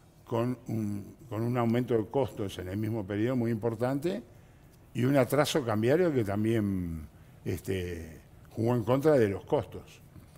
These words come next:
Este, ahora, cuando nosotros hablamos siempre de competitividad, uno de los temas que hablamos es la inserción internacional. Esto que pasó ahora con la Unión Europea, que parecía mucho más lejano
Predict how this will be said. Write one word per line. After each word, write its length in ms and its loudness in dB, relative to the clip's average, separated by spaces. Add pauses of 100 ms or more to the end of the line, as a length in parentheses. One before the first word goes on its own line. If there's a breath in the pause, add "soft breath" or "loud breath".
(600 loud breath)
Este, 580 0
ahora, 340 4
cuando 200 2
nosotros 300 4
hablamos 400 2
siempre 300 0
de 80 0
competitividad, 1000 0
uno 180 -2
de 40 0
los 140 -4
temas 260 0
que 100 -2
hablamos 540 0 (380 soft breath)
es 120 0
la 80 4
inserción 480 0
internacional. 800 -2 (840 soft breath)
Esto 300 2
que 100 4
pasó 320 0
ahora 200 6
con 160 0
la 140 0
Unión 220 0
Europea, 680 0
que 160 -6
parecía 520 0
mucho 400 0
más 180 4
lejano 720 0